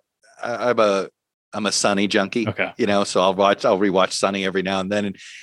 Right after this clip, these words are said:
Speaker 1: and, you know, they used to be very ahead of the curve, you, or at least so you thought, and you, it's striking <laughs> how culturally behind they can come
Speaker 2: Yeah.
Speaker 1: across. And I know they don't wanna be, right? When you know those guys that put the, that, that team that puts that show together. But it struck me the other night,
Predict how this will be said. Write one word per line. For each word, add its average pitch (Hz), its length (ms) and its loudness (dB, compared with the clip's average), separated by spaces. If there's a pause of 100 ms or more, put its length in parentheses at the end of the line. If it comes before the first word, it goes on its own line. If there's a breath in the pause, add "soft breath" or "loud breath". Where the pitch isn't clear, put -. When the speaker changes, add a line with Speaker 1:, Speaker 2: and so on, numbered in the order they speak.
(200 loud breath)
Speaker 1:
and, 117 240 -2
you 143 80 4
know, 120 100 6
they 139 120 6
used 160 220 2
to 147 60 2
be 120 120 2
very 123 260 4
ahead 117 220 2
of 120 80 2
the 113 60 4
curve, 120 500 2 (140)
you, 104 220 -2
or 110 80 4
at 107 80 2
least 110 220 -2
so 135 80 2
you 107 160 4
thought, 117 300 0
and 104 100 -6
you, 107 80 -8 (760 soft breath)
it's - 160 -8
striking 123 460 0
<laughs> - 20 0
how - 220 -2
culturally 151 600 0
behind 131 480 0
they 117 80 2
can 127 220 -4
come 143 160 -4
Speaker 2:
Yeah. 143 80 0
Speaker 1:
across. 123 360 2 (300 loud breath)
And 151 140 4
I 156 60 4
know 175 180 4
they 160 160 4
don't 156 200 2
wanna 160 280 2
be, 90 320 -2
right? 131 260 2
When 120 120 -2
you 120 120 -2
know 120 200 2
those 110 240 0
guys 107 260 -4
that - 120 -12
put 113 160 -12
the, 104 260 -2
that, 98 220 -2
that 104 200 -2
team 117 180 -2
that 98 140 -2
puts 110 160 -6
that 87 160 -2
show 104 160 -2
together. 104 420 2 (480 loud breath)
But 139 140 2
it 123 100 -2
struck 139 340 2
me 127 140 2
the 110 140 4
other 104 160 2
night, 104 320 -2